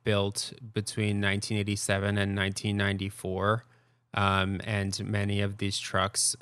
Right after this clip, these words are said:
have been on the road basically every single day for twenty, between twenty-six and thirty-three years. Like, presumably some of them have millions of miles on them,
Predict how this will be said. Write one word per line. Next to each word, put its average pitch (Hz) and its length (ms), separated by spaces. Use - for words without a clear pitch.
have 104 180
been 95 400
on 101 280
the 95 100
road 95 400
basically 98 480
every 98 300
single 98 280
day 98 540
for 101 220
twenty, 98 340
between 104 380
twenty-six 98 580
and 95 140
thirty-three 95 500
years. 95 480
Like, 95 400
presumably 113 680
some 107 220
of 104 100
them 101 160
have 98 180
millions 98 600
of 95 100
miles 92 420
on 104 200
them, 113 360